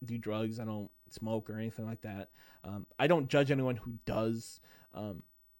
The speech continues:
but streaming is my thing, you know, swearing up and down. I, I love, I love to swear. I don't, a lot of the times when I make jokes, it's not, it's not for reals.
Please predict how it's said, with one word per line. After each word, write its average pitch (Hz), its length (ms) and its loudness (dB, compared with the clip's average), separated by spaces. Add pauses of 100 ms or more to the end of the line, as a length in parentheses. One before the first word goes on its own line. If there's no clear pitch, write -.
(180)
but 139 400 4
streaming 247 400 4
is 147 100 6
my 139 160 4
thing, - 260 -12 (260)
you 113 120 -4
know, 104 240 -4
swearing 196 840 10 (380)
up 160 180 8
and 139 100 2
down. 139 480 6 (720)
I, 143 120 8
I 147 160 8
love, 143 260 10 (140)
I 127 60 6
love 131 160 4
to - 60 -6
swear. - 320 -10
I 123 80 4
don't, 214 220 10 (300)
a 180 100 12
lot 214 180 12
of 339 60 8
the 247 60 6
times 175 240 6
when 151 100 8
I 151 40 10
make 160 180 8
jokes, 127 320 6
it's 135 140 0
not, 180 280 6 (1040)
it's - 120 -2
not 196 180 12
for 147 240 6
reals. 151 600 6